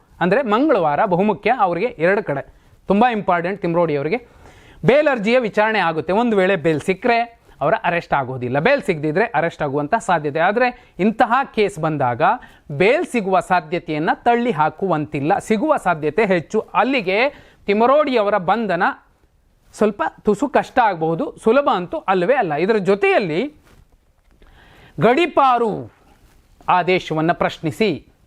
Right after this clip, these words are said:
ತಿಮರೋಡಿ ಅವರು ಹೈಕೋರ್ಟ್ ಮೆಟ್ಟಿಲೇರಿರುವಂಥದ್ದು. ಮಂಗಳವಾರವೇ ಅದು ಕೂಡ ವಿಚಾರಣೆ ನಡೆಯುವಂಥದ್ದು. ಗಡೀಪಾರು ಪ್ರಶ್ನಿಸಿ ಹೈಕೋರ್ಟ್ಗೆ ಏನು ಅರ್ಜಿ ಸಲ್ಲಿಸಿದ್ದಾರೆ,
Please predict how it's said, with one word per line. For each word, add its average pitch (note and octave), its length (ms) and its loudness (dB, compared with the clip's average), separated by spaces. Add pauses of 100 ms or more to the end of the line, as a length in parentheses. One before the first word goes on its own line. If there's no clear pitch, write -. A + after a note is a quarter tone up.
(520)
ತಿಮರೋಡಿ A3 500 2
ಅವರು C#3 220 -2
ಹೈಕೋರ್ಟ್ A3+ 760 -4
ಮೆಟ್ಟಿಲೇರಿರುವಂಥದ್ದು. C#3+ 1200 0 (540)
ಮಂಗಳವಾರವೇ C4+ 880 2
ಅದು F#3 220 2
ಕೂಡ G3+ 260 0 (560)
ವಿಚಾರಣೆ G3 420 0
ನಡೆಯುವಂಥದ್ದು. E3 800 0 (420)
ಗಡೀಪಾರು A#3+ 480 2
ಪ್ರಶ್ನಿಸಿ G#3+ 720 -6
ಹೈಕೋರ್ಟ್ಗೆ F3 560 0
ಏನು E3+ 140 0
ಅರ್ಜಿ D#3 240 0
ಸಲ್ಲಿಸಿದ್ದಾರೆ, E3+ 640 0